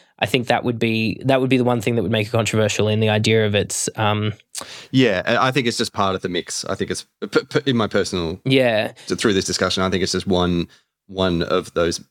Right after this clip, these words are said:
Speaker 2: methods. Um,
Speaker 1: Mm.
Speaker 2: you know, and others are like ideas that, um, I wouldn't have thought of, you know, ranking sort of anywhere. Like they're probably like, you know, family or like, um,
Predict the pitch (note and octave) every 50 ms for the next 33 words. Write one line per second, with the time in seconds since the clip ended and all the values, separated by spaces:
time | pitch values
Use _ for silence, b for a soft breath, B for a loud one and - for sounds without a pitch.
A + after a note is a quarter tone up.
0 | _ _ _ G#2 F#2+ F2 - F2+ D#2+ - - - - - _ _ - F2+ F2 -
1 | C3 B2 - - - - _ _ _ _ _ _ _ _ - A2+ G2 F#2+ A2+ -
2 | A2 G#2+ - - A#2+ A#2+ D3+ C3 F#2+ G2+ E2 F#2 F#2 F2+ C#2+ D#2+ F2+ E2+ E2+ -
3 | - C#2+ D#2+ D#2 - _ _ _ _ - - G#2 G2 F#2 G2 F#2 - G2+ F#2 -
4 | - - F2 F2 F2 E2+ F2 B1+ E2 F2+ F#2+ F#2+ F#2 F2+ E2+ - - - F2+ F2+
5 | F2+ F2+ F2+ E2+ - - - _ _ _ _ _ _ _ _ - G2+ D#2+ C#2+ E2
6 | E2+ E2+ F2 E2 - E2 F2+ E2 - - G2 F2 E2 D2+ D2 E2+ G2+ A2 F2+ -
7 | B1+ B1+ B1 - - B1+ C2+ - - - - - _ _ _ F2+ _ - G2 F#2
8 | - F#2+ E2+ F#2 E2+ D#2+ D#2+ D2+ C#2+ C#2 - - D2+ E2 D#2 - - F#2+ E2 E2
9 | E2 G2 F#2 D#2+ C#2+ A#1+ C#2+ C#2+ C2+ D2+ D2 - - - - E2 E2+ E2+ - -